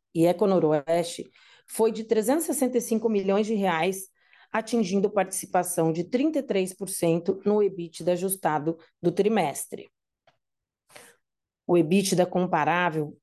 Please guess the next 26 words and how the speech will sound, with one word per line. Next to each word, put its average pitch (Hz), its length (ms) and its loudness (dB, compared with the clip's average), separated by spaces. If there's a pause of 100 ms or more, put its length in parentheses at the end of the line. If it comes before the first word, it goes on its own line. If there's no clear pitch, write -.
apresentou 180 640 2
aumento 185 460 0
de 160 120 -4
oito 233 280 0
vírgula 214 340 -2
sete 165 380 -6
por 240 160 -4
cento 208 500 0 (560)
e 277 80 0
margem 247 480 0
ebitda 196 480 -4
de 185 140 -10
setenta 269 500 -2
e 262 40 -2
dois 220 240 0
vírgula 220 320 0
um 220 100 -4
por 240 120 -6
cento, - 520 -8 (600)
devido 165 580 -2 (260)
ao 165 200 0
crescimento 240 680 0
do 180 120 2
tráfego 160 460 0
de 170 100 -2
veículos, 202 720 -4